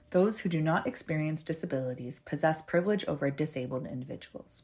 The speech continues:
Research on the experiences of ableism found that twenty-eight point three percent of the disabled students reported having experienced microaggressions in their social work classes,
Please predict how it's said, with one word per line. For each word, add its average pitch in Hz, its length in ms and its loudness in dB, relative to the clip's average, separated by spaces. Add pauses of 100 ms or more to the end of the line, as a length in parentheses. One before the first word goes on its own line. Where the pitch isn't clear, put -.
(600)
Research 226 360 4
on 262 80 6
the 214 100 6
experiences 156 720 2
of 147 120 0
ableism - 720 -2
found 165 280 4
that - 200 -2
twenty-eight 226 560 2
point 175 280 -2
three 185 220 0
percent 147 500 0
of 143 120 -4
the 156 80 -12
disabled 156 480 0
students 139 440 -2
reported 160 380 2
having 147 340 -2
experienced 139 600 -4
microaggressions 143 1000 2
in 143 180 2
their 156 120 2
social 131 340 -2
work 127 300 -2
classes, - 640 -4